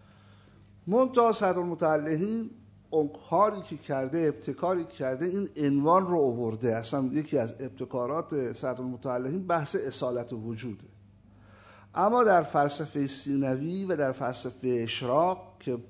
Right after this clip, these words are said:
مربوط به شیخ سهروردی می‌شود، اونا از اصالت ماهیت و اصالت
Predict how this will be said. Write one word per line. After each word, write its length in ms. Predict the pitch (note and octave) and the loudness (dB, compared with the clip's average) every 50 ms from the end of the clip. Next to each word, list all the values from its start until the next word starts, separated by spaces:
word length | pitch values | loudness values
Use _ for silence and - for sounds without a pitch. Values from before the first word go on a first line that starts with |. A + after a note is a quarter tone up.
| - - | -16 -12
مربوط 340 | - B2 A#2+ A#2+ B2 C3 B2+ | -8 -8 -6 -6 -8 -8 -8
به 280 | C3 B2+ A#2+ A2+ A2 - - - - - - - - - - - - - | -4 -4 -4 -4 -6 -10 -16 -20 -20 -20 -20 -20 -20 -20 -20 -20 -20 -12
شیخ 380 | - - - D3+ C#3+ D3 D#3 B2+ A#2 - - - - - - - - - - | -6 -2 0 0 0 0 0 -2 -2 -2 -6 -12 -20 -20 -20 -20 -20 -20 -14
سهروردی 720 | - - - C3+ B2+ B2 B2 B2 B2 A#2 A#2 A2+ G#2+ A2+ A#2+ | -10 -6 -2 0 2 2 4 4 4 2 2 0 -4 -4 -4
می‌شود، 720 | B2 B2 - - C#3 A#2+ A#2 B2+ D3 E3 F3+ F#3+ G#3+ A3+ - - - - - - - - - - - F#3 | -4 -4 -4 -2 -2 0 2 4 4 4 4 2 -2 -6 -12 -18 -20 -20 -20 -20 -20 -20 -20 -10 -4 0
اونا 400 | F#3+ G3 G#3 A3 A#3+ B3 A#3+ - | 2 4 6 6 6 6 4 2
از 340 | - - F3+ E3 D3+ C#3+ - - - - | 0 0 0 0 0 -2 -6 -12 -8 -4
اصالت 720 | D#3+ D#3 D3+ - - - E3 D#3 D#3 D3+ D#3 D3+ D3+ - D#3+ | -2 -2 0 -2 -2 0 2 2 2 4 2 2 0 -2 -2
ماهیت 720 | D3 D3 D3 D3 D3 C#3+ B2+ C#3 D3 C#3 C#3+ D3 C#3+ C#3+ C#3+ | 0 0 2 2 2 0 -2 -4 -6 -2 0 0 0 0 0
و 40 | D3 | -2
اصالت 600 | C3 C3 C3+ C3 - D#3 C#3+ C3+ C3+ C3 C3 | -2 -2 -4 -4 -2 -2 0 0 0 -2 -2